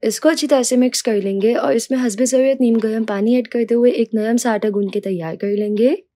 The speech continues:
तो जी यहाँ पे मैंने एक नरम सा आटा गूंद लिया है। आटा थोड़ा स्टिकी भी है इस तरह से, देखें। सेम इसी तरीके से आपको भी आटा गूंदना है। इसमें अब हम ऐड कर लेंगे टू टेबल स्पून ऑयल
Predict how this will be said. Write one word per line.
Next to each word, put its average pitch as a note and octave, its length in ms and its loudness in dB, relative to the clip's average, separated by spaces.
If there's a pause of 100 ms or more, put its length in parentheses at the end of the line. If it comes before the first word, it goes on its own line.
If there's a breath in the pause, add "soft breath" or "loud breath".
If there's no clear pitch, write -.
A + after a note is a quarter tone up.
(320)
तो A3+ 80 4
जी B3 140 0
यहाँ B3+ 260 2
पे C#4 80 -4
मैंने C#4 180 4
एक C#4 120 -2
नरम A3+ 260 4
सा B3+ 160 0
आटा B3 180 2
गूंद G#3 220 0
लिया G#3 240 2
है। A3 200 -2
आटा G#3 280 -2
थोड़ा G#3 260 -2
स्टिकी A3+ 400 -2
भी B3+ 140 0
है B3 120 2
इस A#3+ 100 -4
तरह A#3 140 2
से, A3+ 140 -2
देखें। A3 340 0 (1000)
सेम A#3 240 6
इसी B3 160 2
तरीके B3+ 320 6
से B3+ 120 0
आपको A#3 240 0
भी A#3 100 0
आटा A3 240 0
गूंदना F#3+ 340 -2
है। C4+ 220 -2
इसमें - 340 -2
अब C4+ 120 2
हम B3+ 140 4
ऐड A3 140 -2
कर A3 180 0
लेंगे G#3 260 2
टू A#3 160 -2
टेबल A3 340 2
स्पून A3 320 -2
ऑयल F#3+ 360 0